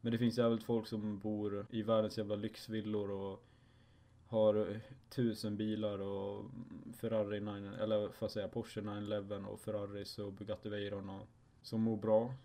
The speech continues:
Men det finns även, alltså det finns ju både folk i, som har hur mycket pengar som helst som mår bra slash dåligt, och det finns poäng, alltså det finns folk som har verkligen inga pengar som mår bra slash dåligt. Så det är lite personfråga egentligen.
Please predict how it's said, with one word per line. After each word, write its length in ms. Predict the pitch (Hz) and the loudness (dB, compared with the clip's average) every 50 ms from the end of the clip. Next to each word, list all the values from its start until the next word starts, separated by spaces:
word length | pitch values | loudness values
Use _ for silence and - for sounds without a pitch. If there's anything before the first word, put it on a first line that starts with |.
| - - - - - - | -20 -20 -20 -20 -16 -4
Men 120 | 113 117 | 0 2
det 60 | 117 113 | 4 4
finns 160 | 120 110 - | 4 4 4
även, 320 | 117 113 110 110 110 110 - | 4 4 4 4 0 0 -2
alltså 220 | - 110 - - | -2 -4 -2 2
det 100 | 123 131 | 2 2
finns 200 | 131 139 135 131 | 4 4 4 4
ju 40 | 135 | 4
både 320 | 127 127 139 139 139 135 131 | 4 6 4 4 4 4 2
folk 360 | 131 135 123 117 117 - - | 2 2 0 0 -2 -4 -4
i, 260 | 117 110 107 104 104 - | -2 0 0 -2 -4 -2
som 100 | 113 117 | 0 2
har 100 | 117 113 | 2 4
hur 100 | 127 127 | 4 4
mycket 180 | 123 117 123 | 2 2 0
pengar 280 | - 131 123 117 113 110 | 0 0 2 2 2 0
som 140 | 107 117 113 | 0 0 0
helst 260 | 123 123 117 - - | 2 2 0 -2 -2
som 140 | - 107 101 | -4 -4 -2
mår 120 | 101 101 | -2 -2
bra 320 | 101 110 107 107 104 101 101 | 2 6 6 6 6 4 0
slash 340 | - - 117 104 - - - | -2 -2 -2 -2 -2 -4 -4
dåligt, 500 | - 113 110 107 104 101 101 98 - - | 0 2 2 2 2 0 -2 -4 -6 -6
och 100 | - 113 | -4 -4
det 60 | 107 | -2
finns 300 | 98 117 113 - - - | -2 -2 -6 -6 -10 -16
poäng, 420 | - - 120 113 110 117 117 - | -2 2 2 2 2 2 0 0
alltså 200 | 123 113 107 - | 0 0 0 0
det 80 | 120 110 | 0 2
finns 160 | 120 123 110 | 2 0 0
folk 220 | - 120 117 117 113 | 2 2 2 2 2
som 140 | - 113 | 0 0
har 220 | 110 110 110 110 110 - | 4 4 4 4 2 0
verkligen 340 | - 117 113 - 117 113 117 - | 0 -2 2 2 0 0 2 0
inga 240 | 131 127 123 120 | 0 2 2 0
pengar 480 | 113 - 113 107 104 104 104 107 107 107 - - | 0 -2 -2 -4 -2 -2 -2 -2 -2 -2 -4 -12
som 200 | - - 117 107 | -10 -6 -4 -2
mår 120 | 110 110 | -2 -2
bra 260 | 104 107 110 107 104 101 | 0 2 4 4 2 2
slash 280 | - 113 107 98 - - | 0 -2 -2 -2 -2 -4
dåligt. 440 | 117 110 110 107 107 104 92 - | -2 0 2 2 2 0 -4 -2
Så 60 | - 117 | -2 4
det 180 | 113 120 123 | 6 6 6
är 40 | 127 | 8
lite 260 | 123 123 120 - 120 | 6 4 2 2 -2
personfråga 760 | 123 127 123 - 135 127 120 117 117 117 135 131 110 98 101 | -4 -2 -2 2 2 4 4 4 2 2 2 2 4 4 4
egentligen. 400 | 104 110 107 95 101 98 92 95 | 2 2 2 0 -2 -6 -6 -6